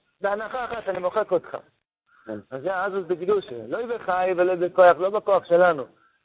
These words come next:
Speaker 1: כי אם ברוחי, עוד הנחה, ועוד הנחה, ואז אומרים, "מי אתה, הר הגדול?" הר גמטריה אלוקים. הר ה' אוסיס אלוקים וריש אלוקים בריבוע. א', א', ל', וכולי, זה הר.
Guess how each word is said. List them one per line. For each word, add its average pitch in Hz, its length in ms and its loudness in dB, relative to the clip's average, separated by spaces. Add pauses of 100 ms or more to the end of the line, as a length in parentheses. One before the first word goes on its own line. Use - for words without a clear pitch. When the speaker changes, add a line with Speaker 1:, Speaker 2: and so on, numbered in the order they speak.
Speaker 1:
כי 190 140 -10
אם 208 80 -12
ברוחי, 190 440 -4 (100)
עוד 202 220 2
הנחה, 170 520 -2
ועוד 214 240 2
הנחה, 208 420 0
ואז 185 200 0
אומרים, 196 320 0
"מי 269 200 4
אתה, 208 240 0
הר 185 80 6
הגדול?" 156 400 4 (380)
הר 185 160 -6
גמטריה 185 440 0
אלוקים. 160 380 0 (720)
הר 165 280 -2
ה' 175 200 6
אוסיס 165 320 -4
אלוקים 160 420 2
וריש 156 340 6
אלוקים 160 380 2
בריבוע. 143 500 4
א', 165 280 8
א', 147 180 4 (140)
ל', 151 200 0 (460)
וכולי, 156 360 4
זה 139 120 0
הר. 143 180 4